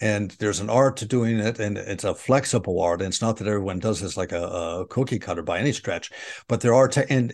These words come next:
you know, a clinical psychologist at the end of that hour should have achieved the same thing that a social worker, uh, should have, or that a psychiatrist should have. So the techniques are broad-based, which is why that textbook, although it's called psychiat-, uh,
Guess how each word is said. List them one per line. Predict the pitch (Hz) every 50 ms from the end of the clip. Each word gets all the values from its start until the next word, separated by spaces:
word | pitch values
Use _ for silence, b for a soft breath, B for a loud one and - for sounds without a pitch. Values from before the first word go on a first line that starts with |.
| -
you | - 127
know, | 113 101 110 110
a | 107 98 98 101
clinical | - - 160 165 160 123 107
psychologist | - - 110 101 - 143 175 185 139 110 98 90 - 101 98 101 - -
at | 104 -
the | 107 107
end | 127 127
of | 120 117
that | 110 107 110
hour | 120 131 120 107 104 101
should | - - - 110
have | 101 101
achieved | - - 127 120 110 -
the | - -
same | - 123 110 107
thing | 104 - 120 110 107 104 92
that | - 110 95 90
a | 92 90
social | - - 135 135 131 - 117 107
worker, | 101 98 101 - - 98 101 B B B B B B B -
uh, | 98 95
should | 92 - - 110 -
have, | 92 87 90 90 90 104
or | 107 101 95
that | 107 104
a | 98 92
psychiatrist | - - - - 156 165 143 120 107 - - 92 - -
should | - 95 80
have. | 90 90 80 B B B B
So | - - 156 131
the | 131
techniques | 123 - 175 156 - - 165 175 - - -
are | 120 104
broad-based, | 92 139 135 120 117 110 156 143 107 - -
which | 135 92
is | 98 101 117
why | 135 127 123
that | 120 104 95
textbook, | - - 151 135 - - - 120 107 -
although | - 113 110 110
it's | 101 -
called | - - 120 -
psychiat-, | - - 120 113 - 117 98 90 B B B B B B - - _ _ _ -
uh, | -